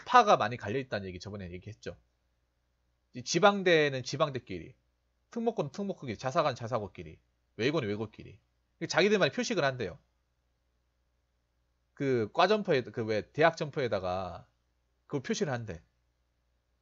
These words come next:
그걸, 그거 우리가 봤을 때 굉장히 좀 어처구니 없긴 한데 걔네들이 그걸 왜 하겠습니까? 그 친구들이 그걸 왜 하겠어요? 자기들이 이미 선을, 이미 계파를 정하겠다는 거죠. 들어오는 순간부터.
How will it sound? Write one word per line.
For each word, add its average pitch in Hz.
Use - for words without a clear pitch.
그걸, 202
그거 -
우리가 214
봤을 202
때 -
굉장히 156
좀 117
어처구니 220
없긴 165
한데 147
걔네들이 135
그걸 113
왜 95
하겠습니까? 98
그 139
친구들이 143
그걸 110
왜 95
하겠어요? 95
자기들이 147
이미 160
선을, 160
이미 139
계파를 160
정하겠다는 127
거죠. 82
들어오는 135
순간부터. 127